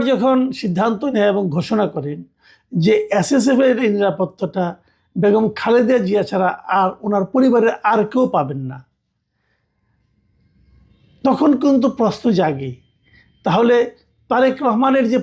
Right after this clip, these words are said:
প্রত্যাশিত নিরাপত্তা, যে নিরাপত্তাটা উনি চেয়েছেন বলে ধারণা করা হয়, সেই নিরাপত্তাটা এসএসএফ এর মাধ্যমে উনি পাচ্ছেন না। উনি পাবেন, নিরাপত্তা পাবেন, এক ধরনের সাপোর্ট, ওনার সঙ্গে হয়তো পুলিশ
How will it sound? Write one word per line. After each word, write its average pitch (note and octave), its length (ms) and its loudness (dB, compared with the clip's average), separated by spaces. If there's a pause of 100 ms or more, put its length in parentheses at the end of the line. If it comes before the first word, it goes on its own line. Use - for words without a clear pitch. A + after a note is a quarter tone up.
প্রত্যাশিত C4 560 -2 (140)
নিরাপত্তা, F3+ 520 -2 (760)
যে F3 140 0 (100)
নিরাপত্তাটা G#3 520 0
উনি F3+ 120 -2 (120)
চেয়েছেন A#3 400 0 (100)
বলে F#3 140 -8 (180)
ধারণা G3 340 0
করা D3 200 -4
হয়, D#3 140 -10 (600)
সেই D4 340 0 (100)
নিরাপত্তাটা A#3 640 -2 (2000)
এসএসএফ B3 380 2
এর A#3 120 2
মাধ্যমে F#3+ 320 -2
উনি D#3+ 160 -6
পাচ্ছেন D3 360 -8
না। B2+ 60 -18 (800)
উনি E4 120 4 (120)
পাবেন, C4+ 280 2 (320)
নিরাপত্তা F4+ 440 -10
পাবেন, A3 200 0
এক G#3 200 -2
ধরনের G3+ 260 0 (320)
সাপোর্ট, G3+ 460 0
ওনার F#3 200 -2
সঙ্গে F3+ 200 0
হয়তো F3+ 200 0 (520)
পুলিশ G3 220 4